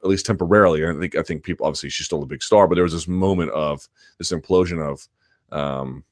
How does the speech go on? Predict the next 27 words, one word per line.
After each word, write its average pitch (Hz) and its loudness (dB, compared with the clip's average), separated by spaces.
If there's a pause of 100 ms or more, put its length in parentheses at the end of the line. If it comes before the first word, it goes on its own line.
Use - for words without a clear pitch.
(1600)
stature, 92 2 (600)
of, 76 -2
um, 71 -6 (560)
you 85 -4
know, 73 -4
admiration 90 2
for 85 -6
her 82 2
ability, 85 2 (840)
that 92 4
kind 82 -2
of 69 -12
thing. 67 -6
It 82 0
really 92 6
all 87 6
just 85 -2
came 78 -2
crashing, 73 0
and 73 -4
this - -8 (440)
pressure 101 4
of 82 2
celebrity 98 4
and 90 2
everything 95 0
else. 87 0